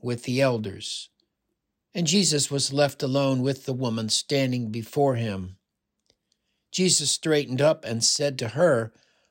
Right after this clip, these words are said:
"Woman, where are they? Has no one condemned you?"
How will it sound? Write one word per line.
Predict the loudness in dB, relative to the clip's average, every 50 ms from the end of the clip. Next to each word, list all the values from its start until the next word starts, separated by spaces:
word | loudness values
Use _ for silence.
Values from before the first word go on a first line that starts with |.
| _ _
"Woman, | 4 4 6 6 4 2 0 -2 -8 -12 -16 _ _ _ _ _ _ _ _ _
where | _ 2 4 4 4 4 4
are | 6 6 6 4
they? | 4 0 -2 -2 -4 -6 -10 -14 _ -20 _ _ _ _ _ _ _ _ _ _ _ _
Has | 0 0 2 2 2 2
no | 4 4 4
one | 4 2 0 0
condemned | 0 0 0 0 2 2 2 2 0 -2 -2
you?" | 2 4 4 4 4 2 -2 -6